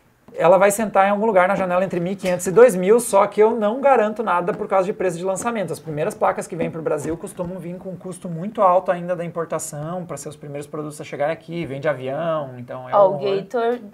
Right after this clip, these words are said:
Speaker 2: chutou mil e setecentos.
Speaker 1: Não é tão ruim, né? Possível.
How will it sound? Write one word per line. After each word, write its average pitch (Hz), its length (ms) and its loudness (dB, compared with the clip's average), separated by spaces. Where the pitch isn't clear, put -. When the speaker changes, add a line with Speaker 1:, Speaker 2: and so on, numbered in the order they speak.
Speaker 2:
chutou 233 400 -4
mil 240 160 -4
e 330 60 -6
setecentos. - 800 -8
Speaker 1:
Não 320 300 4
é 320 80 4
tão 320 180 0
ruim, 220 300 -2
né? 180 320 -6
Possível. 185 560 -8